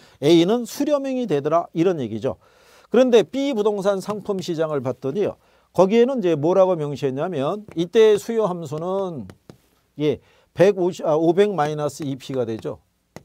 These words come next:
예, 근데 이제 공급에 대한 거를 보시게 되면 삼, 예, 큐에스는 마이너스 이십 플러스 육 P가 되겠죠. 그러면 우리가 얘기하는 거는 이 탄력성의 크기만 계산하니까, 그죠? 삼 큐에스니까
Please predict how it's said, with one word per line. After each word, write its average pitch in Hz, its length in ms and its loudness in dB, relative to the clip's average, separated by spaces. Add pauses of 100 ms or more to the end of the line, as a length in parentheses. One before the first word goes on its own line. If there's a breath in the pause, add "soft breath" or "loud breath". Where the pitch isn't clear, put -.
(1300 loud breath)
예, 160 220 2
근데 240 240 0
이제 180 180 0
공급에 226 560 4
대한 180 280 -2
거를 165 220 -2
보시게 131 380 -6
되면 131 520 -6
삼, 220 440 -4 (300)
예, 135 180 -2
큐에스는 190 580 -2 (560 soft breath)
마이너스 180 600 0
이십 165 400 -6
플러스 156 440 -4
육 151 160 -8
P가 151 280 -4
되겠죠. 107 460 -8 (540 loud breath)
그러면 269 320 2
우리가 214 360 2
얘기하는 151 380 -2
거는 185 340 -6
이 180 180 -2
탄력성의 262 600 -4
크기만 277 500 -6
계산하니까, 131 880 -4
그죠? 175 260 -2 (300 soft breath)
삼 277 300 -2
큐에스니까 202 760 2